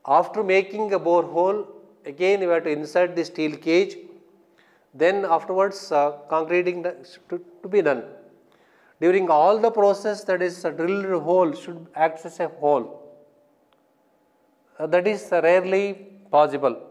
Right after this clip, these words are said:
possibility, rare possibilities. So generally what we do is, after making borehole, uh, the boreholes inside surface are to be pasted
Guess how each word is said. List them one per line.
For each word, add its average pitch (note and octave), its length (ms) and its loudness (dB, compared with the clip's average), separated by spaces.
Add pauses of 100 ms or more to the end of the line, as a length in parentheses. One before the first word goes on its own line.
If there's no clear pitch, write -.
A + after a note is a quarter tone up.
possibility, C#3 480 -2 (120)
rare E3+ 240 2
possibilities. C3+ 680 -2 (1120)
So - 140 -18
generally G3 420 2
what F#3 240 4
we G3 80 -2
do F#3+ 120 2
is, F#3+ 180 2
after E3 260 0
making E3+ 480 -4
borehole, F3+ 520 2
uh, D#3 100 2
the C#3+ 160 -2
boreholes F3 560 -2
inside E3+ 360 -4
surface D#3+ 420 -6
are D#3 120 -6
to D#3 120 -12
be E3+ 120 -6
pasted D3 540 -4